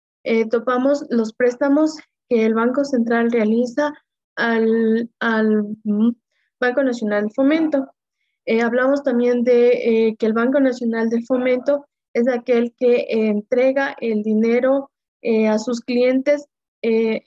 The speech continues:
eh, para interés-, en intereses muy bajos cuando estos, eh, dan un crédito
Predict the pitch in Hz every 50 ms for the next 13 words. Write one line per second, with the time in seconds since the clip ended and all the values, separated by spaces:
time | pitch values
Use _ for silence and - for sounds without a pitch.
0 | _ - - 233 - _ - 240 233 226 233 233 233 226 233 240 240 - 254 240
1 | 240 240 233 254 240 254 269 294 294 277 269 277 269 262 262 254 254 262 262 294
2 | 285 277 _ - 247 220 220 220 220 220 233 254 254 - 285 277 277 _ _ _
3 | _ _ _ - - 233 208 208 208 208 208 226 226 240 254 262 262 _ _ -
4 | - 240 233 233 240 226 240 240 240 254 254 _ - 285 285 285 285